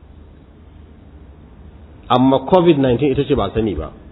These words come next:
Saboda haka ba wanda vaccine ɗin zai taimaka kama al'umma.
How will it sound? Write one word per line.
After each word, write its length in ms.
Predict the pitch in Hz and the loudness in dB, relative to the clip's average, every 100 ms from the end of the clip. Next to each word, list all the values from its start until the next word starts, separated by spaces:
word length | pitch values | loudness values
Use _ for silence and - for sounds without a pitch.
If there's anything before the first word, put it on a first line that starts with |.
| - - - - - - - - - - - - - - - - - - - - - - - - - - - - - - - - - - - | -20 -20 -20 -20 -20 -20 -20 -20 -20 -20 -20 -20 -20 -20 -20 -20 -20 -20 -20 -20 -20 -20 -20 -20 -20 -20 -20 -20 -20 -20 -20 -20 -20 -20 -2
Saboda 220 | 143 147 143 | 2 4 4
haka 340 | 139 110 - - - - - - - - - - 107 - - - 104 | 2 0 -2 -12 -18 -20 -20 -20 -20 -20 -20 -12 -12 -12 -14 -10 0
ba 180 | 156 165 | 4 6
wanda 640 | 143 170 170 160 135 110 110 | 6 6 6 6 4 2 2
vaccine 320 | 127 127 156 | 2 2 2
ɗin 200 | 151 143 | 2 2
zai 120 | 131 | 2
taimaka 340 | 131 123 123 120 | 2 0 0 -2
kama 200 | 113 113 | 0 -2
al'umma. 360 | 101 107 98 | -2 -4 -6